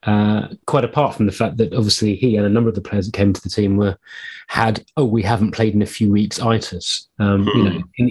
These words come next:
Speaker 1: in the absence of some Europa League farmers to keep the squad players fit against, you really saw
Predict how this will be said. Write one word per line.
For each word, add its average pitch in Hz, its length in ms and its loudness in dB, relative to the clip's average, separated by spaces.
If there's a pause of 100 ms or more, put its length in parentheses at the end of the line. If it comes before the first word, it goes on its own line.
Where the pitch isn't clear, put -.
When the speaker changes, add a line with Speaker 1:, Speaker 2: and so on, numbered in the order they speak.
Speaker 1:
in 120 100 0
the 120 100 2
absence 120 480 -2
of 101 300 0 (360)
some 120 200 0
Europa 110 360 0
League 107 240 0
farmers 107 500 0
to - 100 -8
keep - 260 -2
the 95 100 -2
squad 117 380 2
players 92 320 -4
fit - 200 -4
against, 95 540 2 (180)
you 120 400 0
really 117 280 2
saw 107 680 0